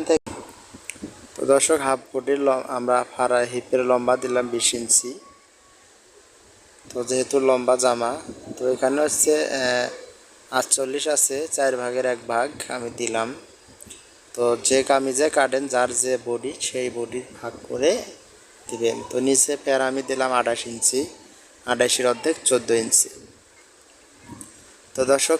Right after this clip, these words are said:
তারপর হচ্ছে আমরা সব কিছু ড্রয়িং করে নিয়ে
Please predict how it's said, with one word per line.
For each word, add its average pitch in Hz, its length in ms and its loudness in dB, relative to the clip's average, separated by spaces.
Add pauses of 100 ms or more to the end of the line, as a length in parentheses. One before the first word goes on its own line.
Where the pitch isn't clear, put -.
তারপর 139 300 2 (100)
হচ্ছে 143 200 0 (120)
আমরা 135 200 4 (420)
সব 123 160 2 (100)
কিছু 135 260 -4
ড্রয়িং 123 260 0 (100)
করে 139 160 -4 (100)
নিয়ে 131 220 -8